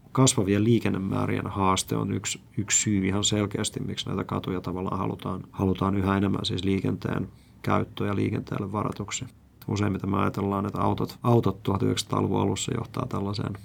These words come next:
kaupunkien liikenteellistymiseen, mutta kyllä se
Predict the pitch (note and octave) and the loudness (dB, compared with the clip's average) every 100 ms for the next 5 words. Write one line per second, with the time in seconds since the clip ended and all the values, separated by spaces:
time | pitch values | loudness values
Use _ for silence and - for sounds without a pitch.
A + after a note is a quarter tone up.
0 | - G#2 G2 G2 - G2+ G#2 G2 G2 - | -4 0 0 -2 2 4 6 6 2 -2
1 | G2 F#2+ F2+ - F#2+ F#2+ - - G2+ A2 | -2 -2 0 0 0 2 2 2 0 -2
2 | - G2 - - - - G2+ | -2 -4 -4 -18 -6 0 2